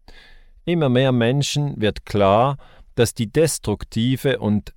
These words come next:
zerstörerische Bewusstseinsebene, auf der wir uns heute befinden, am Ende ihrer Nützlichkeit angekommen ist. Zitat: „Wir haben die Sklaverei, die Hexenverbrennung, den Kolonialismus, den Rassismus und die Apartheid überwunden“,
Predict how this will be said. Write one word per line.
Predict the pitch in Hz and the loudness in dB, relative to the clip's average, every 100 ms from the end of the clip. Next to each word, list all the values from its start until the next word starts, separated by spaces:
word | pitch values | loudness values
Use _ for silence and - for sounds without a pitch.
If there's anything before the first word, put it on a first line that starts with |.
| - | -4
zerstörerische | 117 110 92 - 147 160 120 87 92 - 87 | 0 0 -2 -4 -2 0 0 -2 -4 -4 -2
Bewusstseinsebene, | 101 127 151 - 98 90 85 - 98 98 113 120 - 104 | -2 -2 -4 -4 -2 -2 -4 -4 -4 -2 0 0 -2 -6
auf | - | -4
der | - 117 | 0 0
wir | 101 | 2
uns | 95 87 | -2 0
heute | 110 123 - 90 | -2 -2 -4 -4
befinden, | 82 - 95 104 - 127 120 _ _ - - | -4 -4 -4 -4 -4 -6 -6 _ _ -18 -8
am | 120 | -8
Ende | - 143 143 113 101 - | -4 -4 -2 0 -2 -2
ihrer | 110 104 104 | -2 0 2
Nützlichkeit | 117 117 - 82 80 - 80 76 - | 0 -4 -6 -6 -6 -4 -2 -2 -2
angekommen | 101 104 95 - 73 67 | -2 -2 -2 -4 -4 -6
ist. | 76 69 - - - _ _ | -10 -12 -14 -18 -20 _ _
Zitat: | - 85 196 123 - - - _ - | -12 0 2 2 -2 -20 -20 _ -4
„Wir | 120 123 | 2 4
haben | 165 160 | 4 2
die | 123 | -2
Sklaverei, | - - 98 92 87 90 101 139 | -4 0 2 2 2 2 2 0
die | 135 101 | 0 -2
Hexenverbrennung, | 85 123 - 131 113 113 101 104 113 120 127 | -2 -4 -6 -4 -2 -4 -2 0 0 2 0
den | 104 90 - | 0 -2 -2
Kolonialismus, | - 120 113 101 87 95 104 127 127 131 - | 0 2 2 2 2 0 -2 -2 -2 -4 -4
den | 92 | -2
Rassismus | 85 85 - 135 - 131 127 - | 0 -2 -2 -4 -2 -2 -2 -4
und | 127 147 - | -4 -6 -6
die | 104 | -6
Apartheid | 87 - 113 - - 85 - | -6 -2 -2 -2 -2 -4 -2
überwunden“, | 90 90 82 95 101 - 143 | -4 -4 -2 0 -2 -2 -4